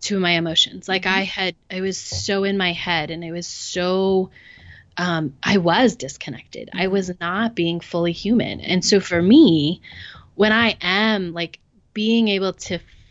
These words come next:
Speaker 1: feel, even when it, it technically might not feel good or somebody might not describe it as feel good,
Speaker 2: Mm-hmm.
Speaker 1: I still have the underlying, like, this is a gift
Speaker 2: Mm-hmm.
Speaker 1: and,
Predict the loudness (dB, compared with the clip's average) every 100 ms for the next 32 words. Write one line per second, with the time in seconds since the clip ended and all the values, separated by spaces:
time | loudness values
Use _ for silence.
0 | -10 -4 0 2 4 4 0 -6 -2 2
1 | 4 4 4 2 0 -4 -16 _ _ -18
2 | -6 -6 -6 -6 -4 -6 -2 -2 0 -2
3 | -2 -6 -8 -4 -2 -2 -2 0 0 2
4 | 2 0 -6 -10 -6 -2 -2 -4 -8 -10
5 | -8 -6 -4 -4 0 0 4 2 0 -8
6 | -10 -10 -2 0 0 -2 -4 -4 -2 -2
7 | -2 -4 -6 -6 -8 -8 -8 -8 -6 -8
8 | -8 -14 -20 -20 -20 _ -18 -6 -4 -2
9 | -4 -2 -4 -4 -10 -10 -12 -12 -12 -6
10 | -4 -2 -6 -8